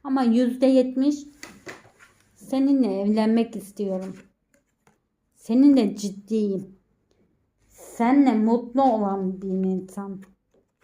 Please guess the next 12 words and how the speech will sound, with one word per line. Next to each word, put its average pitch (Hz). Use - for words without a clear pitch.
Sen 277
benim 233
güneşimsin 214
diyen 202
bir 190
insan. 185
Daha 214
ne 202
olsun? 208
Sen 254
benim 214
güneşimsin. 208